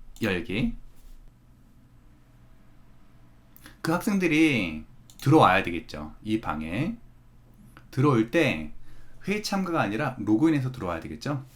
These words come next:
학생들이 들어왔습니다. 그러면 이때 소회실을 눌러볼까요? 그럼 자동으로 이렇게 체크된 것을 확인할 수 있습니다. 선생님은 그냥 옵션을 클릭해서 옵션만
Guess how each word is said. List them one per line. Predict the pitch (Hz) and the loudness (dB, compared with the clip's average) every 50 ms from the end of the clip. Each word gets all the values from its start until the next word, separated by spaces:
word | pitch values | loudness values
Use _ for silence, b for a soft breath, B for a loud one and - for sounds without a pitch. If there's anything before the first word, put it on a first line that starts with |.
| - - - | -20 -20 -20
학생들이 | - - - 196 185 175 170 165 160 160 156 | -12 -6 -4 -2 0 0 2 2 2 2 0
들어왔습니다. | - - 123 117 - - - 110 101 90 - 92 92 92 - - | -2 -2 -2 -2 -2 -2 -4 -6 -4 -4 -4 -6 -8 -8 -12 -16
그러면 | - - 127 135 127 113 | -10 -4 -2 0 0 -2
이때 | - - - 117 156 214 233 | -2 -4 -4 -4 -4 -4 -6
소회실을 | - - 202 196 190 185 180 - 151 143 113 | -8 -8 -6 -4 -4 -4 -4 -6 -6 -4 -4
눌러볼까요? | 95 90 - - - 107 143 185 - - _ _ _ _ _ b b b b | -4 -4 -6 -6 -6 -6 -4 -6 -6 -10 _ _ _ _ _ b b b b
그럼 | b - 120 120 | b -6 -6 -6
자동으로 | - - 107 - 117 104 92 82 80 76 - - - - | -6 -6 -6 -6 -4 -4 -6 -6 -10 -12 -14 -16 -16 -16
이렇게 | - - - | -16 -16 -16
체크된 | - - - - - - 120 107 | -18 -16 -14 -10 -8 -6 -6 -6
것을 | 92 87 - 156 185 220 226 - b b b | -6 -8 -8 -8 -8 -8 -8 -12 b b b
확인할 | - 240 175 160 143 | -10 -10 -8 -8 -10
수 | 127 123 | -10 -12
있습니다. | - - 90 85 82 82 78 82 - - | -12 -10 -10 -10 -10 -10 -12 -14 -14 -10
선생님은 | - 180 190 190 180 190 202 175 | -6 -4 -2 0 0 0 0 -2
그냥 | - 143 143 143 - - | 0 0 0 0 0 -2
옵션을 | 98 - - 135 127 127 127 127 123 | -4 -4 -2 0 2 4 4 2 2
클릭해서 | 123 - 127 120 - - 104 - - 156 131 92 78 76 - - - - | 0 -2 -4 -4 -4 -6 -6 -4 -4 -2 -4 -4 -6 -8 -14 -16 -14 -14
옵션만 | 92 - - 135 123 113 104 98 107 110 95 76 73 | -10 -4 -2 0 2 2 2 0 0 -2 -4 -6 -10